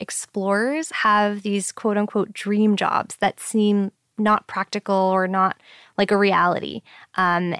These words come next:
and I think that a lot of the people that I meet through National Geographic have jobs that I've heard my, my peers when I was four or five or six say, but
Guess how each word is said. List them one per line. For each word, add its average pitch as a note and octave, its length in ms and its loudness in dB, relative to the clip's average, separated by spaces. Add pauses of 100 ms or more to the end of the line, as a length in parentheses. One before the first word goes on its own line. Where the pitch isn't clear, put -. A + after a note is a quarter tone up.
and G#3 120 2
I G3 60 2
think G#3+ 200 0
that G3+ 120 0
a G3 60 2
lot G3 160 2
of G#3+ 40 2
the G#3+ 80 0
people G3+ 260 -2
that F#3 200 -2
I A3 160 2
meet G#3 400 2 (100)
through G3+ 200 0
National F#3+ 320 -2
Geographic F3+ 640 -4
have G3 240 0
jobs F3+ 340 0
that F3+ 180 -4
I've F3+ 180 -2
heard G3 520 -2 (220)
my, F#3+ 500 0 (480)
my G#3 220 0
peers B3+ 420 2
when G#3 140 0
I G3 100 0
was F#3+ 240 -4
four C4 420 2
or G3+ 60 0
five B3+ 380 0
or G3+ 80 0
six - 500 -8 (260)
say, F#3+ 560 0 (120)
but E3+ 160 2